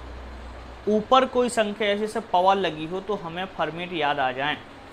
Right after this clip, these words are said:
तो फॉर्मेट जी का उपयोग कैसे कर पाते हैं? हमें पता है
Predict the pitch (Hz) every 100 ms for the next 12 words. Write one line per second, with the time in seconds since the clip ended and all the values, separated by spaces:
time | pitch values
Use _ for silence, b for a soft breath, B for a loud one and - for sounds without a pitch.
0 | - - - - - - 254 - - 175
1 | 165 175 247 262 175 165 190 233 254 -
2 | - - - - - - - - - -
3 | - 240 - 196 196 196 262 - 208 202
4 | 247 202 185 165 151 165 190 208 180 202
5 | 240 175 151 143 147 165 220